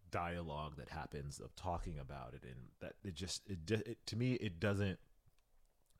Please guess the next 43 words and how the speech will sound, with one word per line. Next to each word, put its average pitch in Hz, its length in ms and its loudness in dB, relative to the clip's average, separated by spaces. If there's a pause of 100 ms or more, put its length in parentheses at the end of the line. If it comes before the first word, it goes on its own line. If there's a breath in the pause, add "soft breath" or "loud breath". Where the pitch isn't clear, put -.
(380 loud breath)
give 87 160 2
the 92 80 2
same 90 360 2
energy 85 280 -2
that 76 220 -4
you 82 60 -4
get 76 220 -4
during 73 260 -4
a 73 60 -2
live 73 440 0 (120)
broadcast, 76 600 -4 (220)
which 101 180 2
is 92 120 2
why 95 260 4
the 82 120 0
live 80 360 -2
cops 147 420 -2
work, 151 340 -4 (460 loud breath)
because 78 640 -4 (320 soft breath)
it's, - 420 -4 (120)
uh, 76 200 -6
in 95 160 -4
a 82 60 -2
sense, 127 560 4
it's 95 160 -6
a 90 40 -4
game 87 420 -2
of - 120 -6
chance. 104 800 0
So 87 200 0
there's 85 260 0
a, - 120 -6
there's 92 180 -2
a 98 40 -2
gaming 98 640 2 (100)
aspect 95 680 -2
to 76 180 -2
it 69 140 -6
there 107 260 6
for 87 140 -6
the 80 100 -2
live 98 380 4
cop. - 280 -6